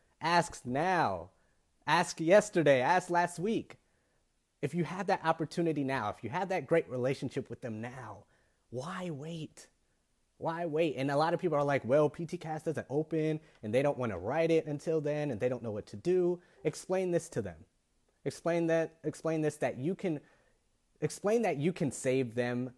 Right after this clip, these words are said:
time. Explain that you can save them effort. Explain that you can save them stress in the future. If they write it now and save it,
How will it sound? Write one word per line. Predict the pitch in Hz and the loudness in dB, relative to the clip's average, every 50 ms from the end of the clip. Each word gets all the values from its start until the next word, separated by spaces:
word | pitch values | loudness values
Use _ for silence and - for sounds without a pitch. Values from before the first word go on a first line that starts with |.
| _ - | _ -18
time. | - - 117 101 87 87 85 82 95 _ _ _ _ _ _ _ _ _ _ _ - | -14 -10 -10 -10 -10 -12 -16 -20 -20 _ _ _ _ _ _ _ _ _ _ _ -10
Explain | 113 - - - 156 156 170 170 | -10 -10 -4 -2 0 2 2 2
that | 165 147 - | 2 0 0
you | 135 147 | 0 -2
can | 143 156 123 | -2 -2 -4
save | - - 135 127 123 117 | 0 0 0 0 2 0
them | 127 123 117 110 - | 0 -2 -2 -4 -4
effort. | 117 110 - - - - - - _ _ _ _ _ _ - | -6 -6 -6 -10 -18 -18 -20 -20 _ _ _ _ _ _ -10
Explain | 117 - - - - 147 160 160 156 | -8 -8 -8 -4 0 0 2 2 2
that | 147 139 123 | 2 2 0
you | 139 139 | -2 -2
can | - 127 | -2 -4
save | - - 139 139 139 131 117 | 0 2 2 2 2 2 0
them | 127 131 131 127 127 127 | 0 0 0 0 -2 -2
stress | - - - - - 156 147 139 - - - - - | -4 -8 -10 -6 -4 -2 -2 -2 -4 -4 -8 -14 -10
in | - 131 117 | -6 -6 -4
the | 117 | -4
future. | - - - 135 - - - - - - _ _ _ _ _ _ _ _ | -4 -4 -4 -6 -6 -6 -10 -18 -18 -20 _ _ _ _ _ _ _ _
If | - 135 - - | -10 -8 -6 -2
they | 135 131 | -2 -2
write | 117 104 123 143 170 185 | 0 0 2 2 2 2
it | 190 - | 0 -2
now | 127 131 135 131 131 135 | -2 -2 0 0 0 0
and | 120 107 98 95 | -2 -4 -10 -10
save | - - - - 139 151 127 - | -10 -8 -4 -2 0 0 -2 -2
it, | 87 - - - - - | -6 -10 -14 -18 -20 -20